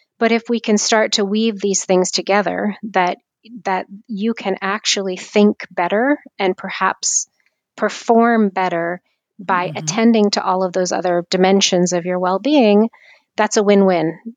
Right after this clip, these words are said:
Speaker 1: You know, you are better off, your work is better off. Hopefully the witnesses and other people that you're talking to are gonna be better off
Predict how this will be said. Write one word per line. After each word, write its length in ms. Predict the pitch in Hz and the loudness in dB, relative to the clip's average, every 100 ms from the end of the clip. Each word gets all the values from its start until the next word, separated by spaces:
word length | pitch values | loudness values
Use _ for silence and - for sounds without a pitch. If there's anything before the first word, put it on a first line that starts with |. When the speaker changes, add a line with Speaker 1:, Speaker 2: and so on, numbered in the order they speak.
| _ | _
Speaker 1:
You 140 | 196 175 | -4 -2
know, 100 | 175 | -2
you 320 | 180 226 247 | 0 4 4
are 140 | 208 | 4
better 320 | 202 196 196 | 0 0 2
off, 380 | 190 190 190 - - | 2 0 -2 -10 -12
your 220 | 185 180 | -6 -4
work 340 | 180 214 226 - | 0 0 -2 -8
is 160 | 196 - | -8 -4
better 300 | 185 185 185 | -2 0 0
off. 320 | 180 190 - - | 0 -2 -8 -6
Hopefully 360 | 220 - 202 | -6 -2 -4
the 120 | 190 185 | -2 -2
witnesses 480 | 226 226 - 202 | 0 0 2 2
and 80 | 190 | 4
other 200 | 202 214 | 4 2
people 320 | - 220 220 196 | 0 -4 -2 -2
that 160 | 185 | -4
you're 80 | 190 | -4
talking 400 | - 240 - 233 - | 0 0 2 2 2
to 160 | 196 | 0
are 100 | - | 0
gonna 220 | 190 196 190 | 2 2 2
be 100 | 185 | 0
better 320 | 190 185 185 | 0 0 0
off 420 | 185 180 185 | 0 0 -2